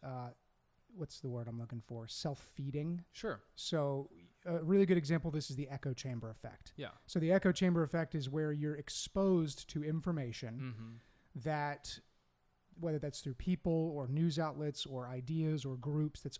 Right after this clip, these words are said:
Speaker 1: already in line with all the things you already thought.
Speaker 2: That's right.
Speaker 1: And so when you go out to get information about the world,
Speaker 2: Mm-hmm.
Speaker 1: you're just reinforcing those assumptions that,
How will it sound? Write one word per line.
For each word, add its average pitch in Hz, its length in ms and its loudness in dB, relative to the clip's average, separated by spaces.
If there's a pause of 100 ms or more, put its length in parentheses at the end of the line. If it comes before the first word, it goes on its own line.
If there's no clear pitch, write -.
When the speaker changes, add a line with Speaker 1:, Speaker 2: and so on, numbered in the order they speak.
(100)
Speaker 1:
already 202 440 8
in 156 120 4
line 160 280 4
with 143 100 0
all 156 120 2
the 151 100 0
things 151 260 2
you 135 100 2
already 120 180 -2
thought. 135 340 -8 (160)
Speaker 2:
That's - 220 -6
right. - 140 -10 (240)
Speaker 1:
And 165 160 4
so 170 320 6 (100)
when 170 180 4
you 165 100 4
go 175 240 6
out 185 240 6
to 160 240 0
get 226 260 2
information 147 760 0
about 147 220 -2
the 135 80 -4
world, 120 400 -6
Speaker 2:
Mm-hmm. 117 320 -8 (220)
Speaker 1:
you're 165 380 6
just 156 200 -2
reinforcing 170 840 4
those 143 460 2
assumptions 143 540 0
that, 135 120 -4